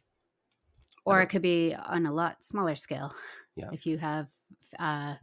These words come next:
Speaker 1: fifty thousand dollars in your bank account and your friend is flipping a house and they need some renovation money,
Speaker 2: Uh,
Speaker 1: you
Speaker 2: s-,
Speaker 1: can lend
Speaker 2: and
Speaker 1: it to them.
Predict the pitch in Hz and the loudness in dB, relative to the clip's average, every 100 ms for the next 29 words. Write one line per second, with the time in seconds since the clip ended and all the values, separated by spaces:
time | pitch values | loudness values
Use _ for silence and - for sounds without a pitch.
0 | - 269 254 180 151 147 143 156 170 156 | 0 2 4 6 6 6 4 4 6 4
1 | 143 143 156 151 147 165 - - 151 147 | 2 -2 -2 0 0 0 -4 -2 -2 0
2 | 143 185 - 156 147 160 139 143 143 151 | 0 0 0 0 0 -2 -2 -2 0 0
3 | - 143 143 147 - 143 139 135 180 190 | 0 0 0 0 -2 -2 -2 0 0 2
4 | 135 135 185 _ _ - 87 85 82 156 | 0 -2 -4 _ _ 2 6 6 6 6
5 | - 90 85 - 165 135 | 6 8 8 6 2 -2